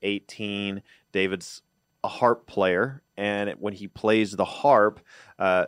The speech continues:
Saul is relieved from the power of the Holy Spirit, or sorry, the power of the evil spirit, uh, that's upon him. And so you have basically something like an exorcism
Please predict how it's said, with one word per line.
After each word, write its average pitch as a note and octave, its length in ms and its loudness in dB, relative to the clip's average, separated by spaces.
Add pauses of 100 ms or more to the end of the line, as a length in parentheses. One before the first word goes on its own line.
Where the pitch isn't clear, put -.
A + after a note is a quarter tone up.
Saul A#2+ 540 4
is G#2 220 -8
relieved G2+ 720 -4
from F#2+ 600 -4
the - 60 -14
power G2 340 0
of F#2 40 -2
the F2+ 80 -6
Holy F2+ 220 -4
Spirit, - 400 -6
or F#2 240 -2
sorry, F#2+ 240 2
the E2+ 80 -4
power F#2+ 300 2
of D#2+ 100 -2
the E2 180 -6
evil A#2+ 300 0
spirit, C#2+ 420 -6 (400)
uh, F2 280 2
that's F2+ 200 -8
upon G2+ 300 2
him. D#2 340 -6
And F2+ 180 -8
so G2 380 0 (460)
you G#2 160 -4
have G2+ 260 2
basically G#2+ 840 2
something C#3 440 -2
like A2 260 2
an G#2 80 -2
exorcism F2+ 880 -2